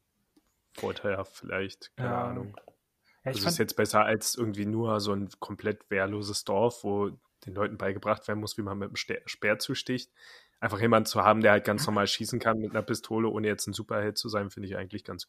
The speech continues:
Speaker 1: cool.
Speaker 2: Jein, ja, ähm, ja, ich weiß auch nicht so, diese Teenager-Charakter, keine Ahnung, also es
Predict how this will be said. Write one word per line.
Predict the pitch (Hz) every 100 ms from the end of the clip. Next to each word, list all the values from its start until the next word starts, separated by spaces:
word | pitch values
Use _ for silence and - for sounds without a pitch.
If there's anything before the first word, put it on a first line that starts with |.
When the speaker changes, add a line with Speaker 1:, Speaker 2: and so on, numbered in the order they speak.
| -
Speaker 1:
cool. | 95 95 _ - - - - _ _ _ _ _ -
Speaker 2:
Jein, | 123 123 135 120
ja, | 113 123 131 123 -
ähm, | 117 113 120
ja, |
ich | 131 -
weiß | 143
auch | 143
nicht | 143 -
so, | 131 123 123 _ _ _ _ -
diese | 117 120 110
Teenager-Charakter, | - 156 143 120 123 - 120 113
keine | 147 147
Ahnung, | 147 117 113
also | 117 123
es | -